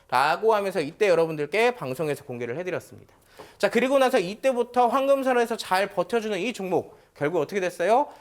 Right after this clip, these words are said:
자, 구천오백 원대까지 올라갔어요. 지금 사천 원대, 사천삼백 원대에 우리가 함께 공부를 했었는데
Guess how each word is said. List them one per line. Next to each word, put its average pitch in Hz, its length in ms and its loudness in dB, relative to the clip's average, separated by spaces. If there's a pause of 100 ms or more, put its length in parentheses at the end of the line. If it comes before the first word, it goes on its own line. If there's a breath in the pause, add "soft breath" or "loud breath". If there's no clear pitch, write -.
(160 loud breath)
자, - 180 -18 (120)
구천오백 214 640 0
원대까지 247 460 2
올라갔어요. 101 400 -8 (400 soft breath)
지금 254 460 2
사천 - 500 -2
원대, 247 380 0
사천삼백 285 680 0
원대에 240 360 2
우리가 156 340 -2
함께 170 240 -4
공부를 143 380 -6
했었는데 170 580 -4